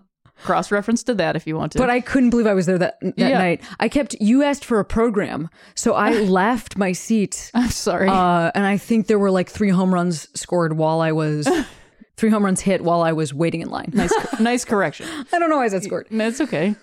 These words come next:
Speaker 1: Uh, but yeah, it was nuts.
Speaker 2: All right. I can't believe you got to be there. I did see some, like, video of you guys just being, like, y-, your faces were just like, "What is happening?
Speaker 1: Well, 'cause
Speaker 2: What are we watching
Speaker 1: Andrew
Speaker 2: right now?"
Speaker 1: kept,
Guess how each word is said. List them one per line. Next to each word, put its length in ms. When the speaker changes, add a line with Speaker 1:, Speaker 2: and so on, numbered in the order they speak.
Speaker 1:
Uh, 440
but 160
yeah, 220
it 60
was 180
nuts. 320
Speaker 2:
All 80
right. 240
I 100
can't 220
believe 260
you 80
got 160
to 60
be 120
there. 160
I 80
did 220
see 140
some, 180
like, 160
video 340
of 80
you 120
guys 240
just 180
being, 260
like, 300
y-, 220
your 180
faces 460
were 100
just 160
like, 140
"What 280
is 140
happening? 480
Speaker 1:
Well, 140
'cause 140
Speaker 2:
What 120
are 60
we 100
watching 320
Speaker 1:
Andrew 160
Speaker 2:
right 140
now?" 60
Speaker 1:
kept, 280